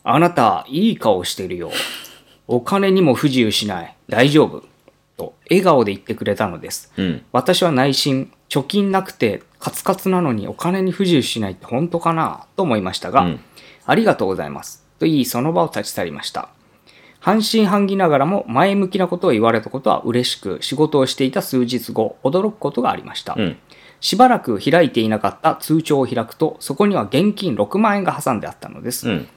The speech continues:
Speaker 1: 予想外の出来事に大変驚きました。占い師さんの言ったことが当たったのです。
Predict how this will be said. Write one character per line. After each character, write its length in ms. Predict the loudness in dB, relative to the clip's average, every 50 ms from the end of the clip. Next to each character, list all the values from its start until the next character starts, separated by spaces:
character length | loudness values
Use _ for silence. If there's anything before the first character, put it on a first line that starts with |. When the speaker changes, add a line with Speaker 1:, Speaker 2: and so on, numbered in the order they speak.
| -20 -20 _ _
Speaker 1:
予 100 | 0 2
想 220 | 6 6 8 8 8
外 160 | 8 6 4
の 80 | 2
出 140 | -2 -4 -6
来 100 | -6 -6
事 220 | -10 -8 -4 -4 -2
に 160 | -2 -4 -4
大 200 | -2 0 0 2
変 120 | 2 0
驚 280 | 0 2 0 0 0 -2
き 140 | -8 -14 -14
ま 80 | -12
し 80 | -12 -10
た。 160 | -10 -10 -12 -12 _ _ _ _ _ _ _ _ _ _ _ _ _ _ _ -6 2 4
占 260 | 6 6 6 6 4
い 40 | 2
師 60 | 2
さ 100 | 0 0
ん 40 | 0
の 60 | 0
言 60 | 0
っ 20 | 0
た 100 | 0 0
こ 100 | 0 2
と 80 | 2
が 100 | 0 0
当 60 | 0 0
た 80 | -2 -4
っ 80 | -4
た 100 | -4 -8
の 140 | -8 -8 -10
で 80 | -12 -12
す。 200 | -12 -12 -12